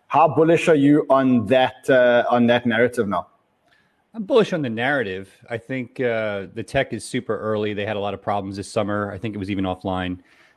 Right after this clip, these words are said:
Speaker 2: back to the discussion about what's centralized and what's decentralized. It's not decentralized yet,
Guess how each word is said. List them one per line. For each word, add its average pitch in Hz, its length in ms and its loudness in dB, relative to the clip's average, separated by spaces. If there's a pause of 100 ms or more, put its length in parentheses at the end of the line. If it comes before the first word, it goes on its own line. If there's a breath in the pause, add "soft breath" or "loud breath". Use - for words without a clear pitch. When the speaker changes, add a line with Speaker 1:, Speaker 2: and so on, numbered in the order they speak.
(160)
Speaker 2:
back 95 240 2
to 104 100 -4
the 92 80 -4
discussion 95 520 -6
about 92 240 0
what's 92 220 -4
centralized 92 600 -4
and 90 100 -8
what's 90 180 -10
decentralized. 87 760 -8
It's - 160 -8
not 139 240 -2
decentralized 82 720 -10
yet, 90 320 -6